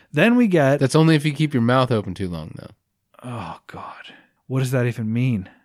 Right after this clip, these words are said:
Speaker 2: Don't keep your mouth open for too long 'cause the
Speaker 1: How
Speaker 2: tidal,
Speaker 1: long is too long, though?
Speaker 2: the tidal
Speaker 1: They
Speaker 2: wave
Speaker 1: don't
Speaker 2: of flavor will take 'em out.
Speaker 1: Jesus Christ. And then we have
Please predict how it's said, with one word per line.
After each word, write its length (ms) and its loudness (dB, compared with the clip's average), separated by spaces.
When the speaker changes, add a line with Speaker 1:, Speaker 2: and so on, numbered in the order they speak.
Speaker 2:
Don't 160 -4
keep 200 0
your 100 4
mouth 320 4
open 500 -2
for 140 -20
too 180 2
long 380 2
'cause 300 -6
the 220 -2
Speaker 1:
How 220 4
Speaker 2:
tidal, 120 8
Speaker 1:
long 240 6
is 100 4
too 200 2
long, 340 6
though? 120 4
Speaker 2:
the 60 0
tidal 380 4
Speaker 1:
They 140 6
Speaker 2:
wave 80 8
Speaker 1:
don't 80 6
Speaker 2:
of 120 0
flavor 560 2
will 380 -6
take 220 -4
'em 140 -4
out. 260 -4
Speaker 1:
Jesus 540 -14
Christ. 480 -14
And 160 2
then 140 4
we 100 4
have 360 2